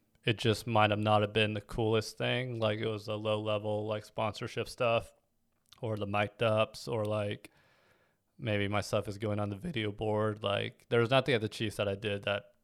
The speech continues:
didn't live somewhere. Um, there might have been some projects that I did outside of the Chiefs that probably didn't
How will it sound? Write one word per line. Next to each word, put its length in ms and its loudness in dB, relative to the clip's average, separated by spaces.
didn't 340 -2
live 240 2
somewhere. 580 -2
Um, 680 -2
there 140 2
might 200 6
have 80 2
been 100 0
some 160 -6
projects 380 0
that 120 -2
I 60 2
did 260 -4
outside 520 2
of 80 -4
the 80 0
Chiefs 420 -4
that 220 -4
probably 320 0
didn't 380 -4